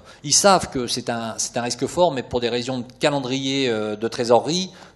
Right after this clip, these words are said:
continuent à, à vouloir, à tenter un premier cycle. Un premier cycle de culture, en général de mars à juin, qui finance, qui finance la, la campagne suivante, hein, qui est le cycle principal de maïs, quoi.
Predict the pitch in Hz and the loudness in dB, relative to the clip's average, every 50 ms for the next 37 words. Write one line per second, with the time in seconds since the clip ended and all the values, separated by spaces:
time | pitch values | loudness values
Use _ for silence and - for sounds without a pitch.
0 | _ _ _ _ - - 175 160 - - 170 160 175 190 190 175 160 139 131 131 | _ _ _ _ -4 -2 0 0 0 -2 -4 -4 -4 -4 -4 -4 -4 -4 -4 -4
1 | 131 127 123 123 120 - - 127 120 123 123 131 135 143 147 160 147 127 120 - | -4 -4 -4 -6 -4 0 0 0 2 0 0 4 4 6 6 6 4 4 2 2
2 | - 165 156 147 151 165 170 175 180 175 - - 135 - - 156 151 147 127 - | 2 2 2 2 2 0 0 2 0 -2 -2 -4 -4 -2 -2 -2 -2 0 -2 -2
3 | - 117 - - - - _ _ _ _ _ _ _ _ _ _ _ - _ _ | -2 -4 -8 -12 -20 -20 _ _ _ _ _ _ _ _ _ _ _ -20 _ _
4 | - 110 - - 127 131 117 - - - 127 110 - 120 110 - 139 156 175 165 | -20 -12 -6 -4 -2 -2 -2 -2 -2 -2 -4 -4 -4 -6 -8 -4 0 2 2 2
5 | 127 107 117 117 117 113 127 135 131 113 107 113 123 135 143 139 - - 120 104 | 2 0 -4 -4 -4 -2 -2 -2 -2 -4 -4 -2 0 0 0 -2 -4 -6 -6 -6
6 | 98 104 127 135 156 165 - - 131 113 - 127 123 123 127 143 156 160 - - | -6 -4 -4 -2 -4 -4 -6 -8 -12 -12 -10 -8 -4 -2 0 0 0 -2 -4 -6
7 | - - - 123 117 - 120 117 123 139 156 151 147 - - 120 120 113 113 110 | -10 -10 -12 -12 -12 -12 -10 -6 -4 -2 -2 -2 -4 -6 -6 -4 -2 -2 -2 -2
8 | 107 107 - 120 110 147 143 127 - - 139 127 120 107 - - 107 104 101 - | -4 -6 -6 -6 -4 -4 -4 -4 -6 -8 -6 -6 -6 -8 -8 -12 -16 -16 -16 -16
9 | 107 101 98 92 - 123 120 - 110 - 123 123 - 110 - - 131 131 117 107 | -14 -14 -12 -12 -14 -14 -14 -14 -12 -10 -10 -10 -10 -10 -10 -10 -8 -8 -8 -8
10 | 110 101 98 95 - - - - | -8 -8 -8 -10 -12 -14 -16 -20